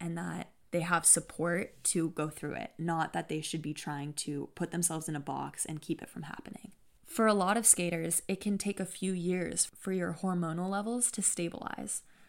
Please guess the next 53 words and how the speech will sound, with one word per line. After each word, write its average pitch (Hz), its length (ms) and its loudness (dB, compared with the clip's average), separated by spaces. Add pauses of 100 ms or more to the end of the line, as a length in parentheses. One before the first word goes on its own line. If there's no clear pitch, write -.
You 190 140 0
might 196 180 2
be 185 380 -4
tiny 180 460 0
and 180 100 -2
then 175 80 0
go 170 220 -2
through 170 340 -2
a 170 80 -4
few 175 220 -2
years 170 420 0
where 165 380 -2
you're 170 200 -2
changing 170 600 -2
and 160 100 -2
it, 151 140 -6 (140)
it - 260 -6
hits - 340 8
you 180 100 2
like 170 140 0
a 160 60 -4
truck, 156 460 0 (340)
but 185 140 -2
then 180 100 2
after 165 380 0
that 175 180 2
it - 80 -2
levels 165 320 0
out 226 340 2
and 180 160 0
then 175 160 2
you 175 80 0
can 175 200 0
be 165 100 0
great 208 300 4
again. - 360 -4 (1800)
It's, 190 320 8
it's 190 160 4
a 196 40 0
huge 202 440 2
step - 600 4
to 170 420 2
go 165 160 2
through 175 180 -2
that 170 180 -2
change 180 380 0
and 170 100 0
then 156 100 -4
have 156 260 -4
success - 560 0
as 156 200 -4
an 156 100 -4
adult. 160 580 -2